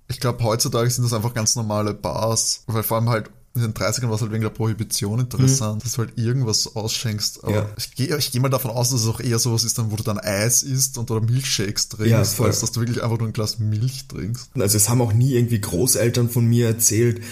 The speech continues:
Speaker 2: <laughs> dass sie mal in einer Milchbar wo waren.
Speaker 1: Ah, okay.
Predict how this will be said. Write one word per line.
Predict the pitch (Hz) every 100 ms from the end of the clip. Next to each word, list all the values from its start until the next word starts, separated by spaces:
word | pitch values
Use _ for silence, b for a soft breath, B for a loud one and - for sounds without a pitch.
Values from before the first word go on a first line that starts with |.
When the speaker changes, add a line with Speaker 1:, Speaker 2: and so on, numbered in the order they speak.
| B B 143
Speaker 2:
<laughs> | 156 -
dass | 117
sie | 113
mal | 107
in | 98
einer | 107
Milchbar | 117 139 156 - - 80 92 104
wo | 98
waren. | 87 90 127 143 -
Speaker 1:
Ah, | 147
okay. | 147 156